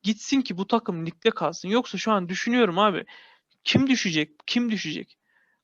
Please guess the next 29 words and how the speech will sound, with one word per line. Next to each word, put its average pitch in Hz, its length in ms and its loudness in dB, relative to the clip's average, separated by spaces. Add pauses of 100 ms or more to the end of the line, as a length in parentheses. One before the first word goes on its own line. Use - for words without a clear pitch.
(120)
Bu 269 80 4
takım 254 340 4
Ankara 226 380 6
Gücü'nden 185 340 0
kötü. 247 380 0 (260)
Bu 226 160 0
takım 190 380 0
Denizli'den 185 580 2
kötü. - 360 -12 (160)
Bu 262 100 2
takım 220 280 -2
Kayseri'den 185 760 0
kötü. - 400 -10
Bu 233 60 -12
takım 277 320 0
Ankara 285 340 4
Gücü'nden 160 420 -4
de - 60 -10
kötü. - 260 -16 (720)
Bu 240 100 0
takımdan, 254 480 2
e, - 40 -10 (400)
bir 262 120 0
tek 269 220 2
Gençler 233 500 4
Birliği 190 280 2
ile 156 200 0
eşdeğer. 214 400 0 (420)
Gerisi 247 600 2